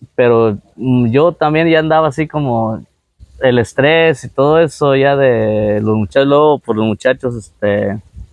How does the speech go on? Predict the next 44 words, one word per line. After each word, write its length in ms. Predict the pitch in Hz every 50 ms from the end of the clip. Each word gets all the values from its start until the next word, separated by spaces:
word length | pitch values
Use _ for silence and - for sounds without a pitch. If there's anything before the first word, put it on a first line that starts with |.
| - - - - - _ _ _ _ _ - - - - -
que, 680 | 117 113 113 113 110 110 107 107 107 107 107 107 107 101 - - - _ _ _ _ _ _ _ _ _ _ - - - _ _
que, 120 | - 123 120
güey, 240 | 147 175 180 180 175
que 120 | - 147
a 20 | 131
lo 100 | 127 120
mejor 240 | 113 120 143 151
me 180 | 151 143 139 135
voy 140 | 131 139 151
a 40 | 147
ir 60 | 139
con 160 | 131 127 135
este 220 | 143 - - 131
grupo, 400 | 127 123 143 160 156 - - 123
porque 260 | 110 120 110 - - 110
en 80 | 107
la 100 | 110 107
pandemia 400 | - 117 110 113 127 143 147 143
le 80 | 135 120
eché 180 | 107 - 143
la 100 | 143 143
mano 300 | 143 156 160 165 160 151
y 40 | 143
pues 440 | 127 135 120 117 107 - - - - - - - _ _
me 240 | - 78 110 117 113
acomodé 380 | 110 - - 107 110 110 117 131
acá, 260 | 131 139 139 143 - - - - _ _ _ _ _ -
perfecto. 760 | 110 101 98 104 - - 135 151 151 - _ - 123 - - _ _ _ _ _ _ _ _ _ - _
Entonces, 500 | 214 208 - - 135 143 135 151 143 123 -
este, 140 | - 117 107
todo 320 | - 160 165 180 202 220
eso, 260 | 226 208 - 214 196
algo 260 | 180 190 196 202 208
yo 120 | 202 202 202
dije, 420 | 202 185 - 196 180 156 139 135 120
hablé 240 | 123 135 160 180
con 120 | 175 180 170
mi 60 | 151
esposa 340 | 131 - - 170 170 165 165
y 40 | 156
le 80 | 160
dije, 160 | 160 156 156
"¿Sabes 220 | 156 175 175 170 -
qué? 380 | _ 196 202 196 185 - 87